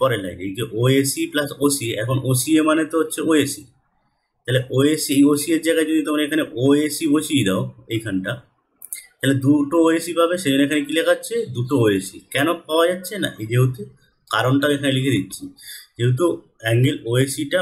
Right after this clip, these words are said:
ওসি এর সঙ্গে সমান। এই যে এটা আগেই বলা হয়েছে, কারণ একই বৃত্ত, একই বৃত্তের ব্যাসার্ধ দুটো বাহু সমান, বাহু সংলগ্ন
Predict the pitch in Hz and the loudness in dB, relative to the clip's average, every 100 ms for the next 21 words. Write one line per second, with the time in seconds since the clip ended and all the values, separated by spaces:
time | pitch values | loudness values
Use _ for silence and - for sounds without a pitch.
0 | 127 117 127 127 127 143 165 202 - 160 | 0 -2 -2 -4 0 0 0 -2 -6 -4
1 | 95 80 - 151 170 165 - - 135 147 | -4 -4 -8 -6 -2 -4 -4 -8 -4 -4
2 | - _ _ _ 117 131 143 135 143 147 | -4 _ _ _ -2 2 4 4 4 0
3 | 147 - 190 - _ 113 110 110 131 131 | -4 -8 -16 -18 _ -4 -4 -2 0 0
4 | 127 123 120 113 113 131 127 127 120 113 | -2 -6 -6 -6 -4 0 0 0 0 0
5 | - 123 123 127 113 - - _ - 120 | -2 -2 0 0 -2 -8 -20 _ -8 0
6 | 123 123 127 120 123 123 107 117 123 120 | 4 4 2 0 2 2 2 0 2 0
7 | 113 120 | 0 0